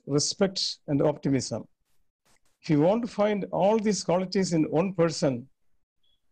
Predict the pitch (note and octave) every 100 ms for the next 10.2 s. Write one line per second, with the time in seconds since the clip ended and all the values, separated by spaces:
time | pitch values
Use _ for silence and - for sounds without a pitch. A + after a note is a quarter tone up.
0 | _ _ _ - D3 E3 D#3 D#3+ F#3+ F#3
1 | F3+ E3 D3+ D3 - _ D3 C#3+ D3 D3+
2 | C3+ C#3 D#3 D#3+ C3 C3+ C#3+ - C#3+ C#3
3 | C#3 F#3 A3 _ _ _ _ _ _ _
4 | _ _ _ _ _ _ _ _ _ _
5 | _ _ - C#3 D3+ F#3+ G#3+ G#3+ - -
6 | D3+ F3 F3 F#3 F3 D#3+ C#3+ - F3 E3
7 | D3+ D#3 C#3+ - D#3 F3+ E3 D#3 D#3+ F3+
8 | - - - - _ _ _ _ _ _
9 | D3 C#3+ C#3+ D3 D3 D3+ C#3 - C3 G#2+
10 | -